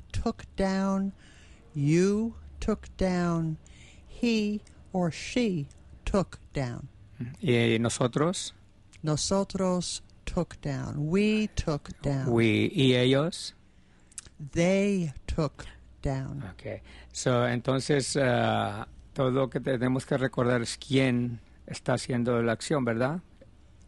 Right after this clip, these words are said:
Speaker 2: El verbo es took.
Speaker 1: Yes.
Speaker 2: Ok. Y para, um, demostrar algo en el futuro,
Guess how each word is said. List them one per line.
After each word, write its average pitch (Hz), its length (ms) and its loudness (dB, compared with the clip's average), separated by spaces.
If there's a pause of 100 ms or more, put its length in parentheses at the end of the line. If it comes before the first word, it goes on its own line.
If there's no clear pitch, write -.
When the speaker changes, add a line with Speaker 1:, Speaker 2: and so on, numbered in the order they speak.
(200)
Speaker 2:
El 123 280 0
verbo 123 280 2
es - 260 -2
took. - 320 0 (440)
Speaker 1:
Yes. - 420 -12 (120)
Speaker 2:
Ok. - 220 -8 (2250)
Y 143 300 4
para, 127 920 2
um, 107 160 -4 (1700)
demostrar 156 520 2
algo 156 500 2
en 127 100 0
el 120 100 0
futuro, 113 800 0